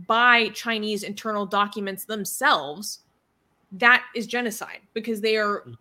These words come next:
Speaker 1: manipulating that group's ability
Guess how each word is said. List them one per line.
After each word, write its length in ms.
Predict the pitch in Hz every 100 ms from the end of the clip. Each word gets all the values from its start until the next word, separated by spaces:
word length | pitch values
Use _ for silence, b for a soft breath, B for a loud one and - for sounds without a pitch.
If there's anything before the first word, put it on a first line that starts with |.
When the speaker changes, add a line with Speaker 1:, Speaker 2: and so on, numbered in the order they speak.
| _ _ _ _ _ 190 -
Speaker 1:
manipulating 880 | 220 226 233 247 233 214 190 190 185
that 240 | 185 - -
group's 240 | 208 196
ability 640 | - - 220 208 180 175